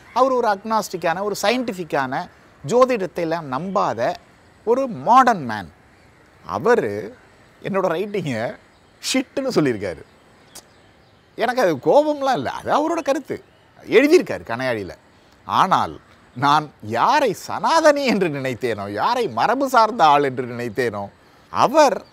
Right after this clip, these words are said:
என்னுடைய எழுத்தை கொண்டாடினார். அது ரொம்ப எனக்கு ஒரு பெரிய ஆச்சரியம். அது, அது, அந்த, அந்த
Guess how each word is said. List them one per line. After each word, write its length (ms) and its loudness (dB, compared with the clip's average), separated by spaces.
என்னுடைய 360 2
எழுத்தை 340 -2
கொண்டாடினார். 640 -2
அது 220 0
ரொம்ப 280 0
எனக்கு 320 -2
ஒரு 140 -6
பெரிய 340 -4
ஆச்சரியம். 400 -8
அது, 260 -4
அது, 260 0
அந்த, 320 0
அந்த 420 -2